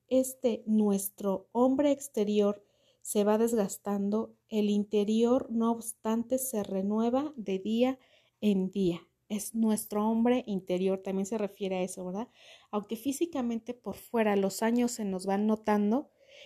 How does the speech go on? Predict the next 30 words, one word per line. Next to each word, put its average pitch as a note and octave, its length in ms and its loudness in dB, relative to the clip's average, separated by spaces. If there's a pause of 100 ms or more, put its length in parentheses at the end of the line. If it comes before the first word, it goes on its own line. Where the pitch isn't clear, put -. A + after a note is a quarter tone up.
entonces B3 920 2 (920)
por G#3+ 240 2
dentro, A#3+ 400 4
¿no? C4 260 0 (400)
Cuando G#3+ 240 0
tú A#3+ 100 -6
te D4+ 140 -2
alimentas C4 680 2
de B3 60 0
la G#3+ 180 -2
palabra G#3 340 -2
de G#3 60 -4
Dios, G#3 260 -6
cuando G#3 240 -2
Jesús A#3+ 380 -6
llega B3+ 220 2
a C4+ 100 -6
tu A3+ 100 -4
vida, G#3 380 -2 (560)
hace B3+ 260 -4
todo C4 340 0
nuevo, B3+ 600 2
te A3 100 -4
da A#3 120 0
una B3+ 200 2
nueva A#3+ 400 2
mentalidad, G3+ 800 -4
te G#3+ 120 -8
da G#3+ 100 -2
libertad, G#3 640 -4